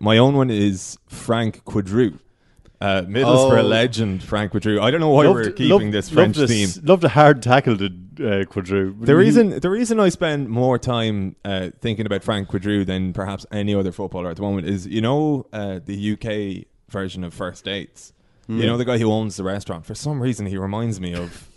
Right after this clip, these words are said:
Speaker 1: of Frank Quadreux.
Speaker 2: When
Speaker 1: I
Speaker 2: I,
Speaker 1: actually
Speaker 2: um,
Speaker 1: thought, genuinely, when I saw that show first, I thought, "That's, that's Frank Quadreux, I'm almost certain."
Speaker 2: When I look at Frank Quadreux, I'm kinda reminded of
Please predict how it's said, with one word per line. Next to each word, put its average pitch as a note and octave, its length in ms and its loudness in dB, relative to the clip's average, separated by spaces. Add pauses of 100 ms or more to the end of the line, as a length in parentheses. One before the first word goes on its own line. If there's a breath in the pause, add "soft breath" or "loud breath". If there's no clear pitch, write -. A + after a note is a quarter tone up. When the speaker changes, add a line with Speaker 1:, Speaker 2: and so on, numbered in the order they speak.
Speaker 1:
of G#2+ 160 -10
Frank G#2 280 -8
Quadreux. A#2+ 460 -6
Speaker 2:
When A#2 140 0
Speaker 1:
I B2+ 140 4
Speaker 2:
I, - 20 2
Speaker 1:
actually B2+ 280 2
Speaker 2:
um, G#2 60 -2
Speaker 1:
thought, C#3 380 0 (300)
genuinely, A2 500 -4
when G2 120 -2
I G2+ 40 0
saw F#2+ 180 -4
that F#2+ 140 -4
show G2 140 0
first, G2 220 -4
I F#2+ 80 -2
thought, F#2+ 220 -4
"That's, - 340 -8 (160)
that's A#2 160 -10
Frank G2 220 -8
Quadreux, G2 300 -4
I'm F#2+ 260 -4
almost F#2+ 240 -4
certain." B2+ 380 -4
Speaker 2:
When B2 160 0
I B2 80 0
look B2+ 180 -2
at A#2+ 80 -4
Frank A2 240 -4
Quadreux, G#2 340 0
I'm F#2+ 140 -2
kinda G2+ 220 -4
reminded G2 500 -2
of F2+ 380 -8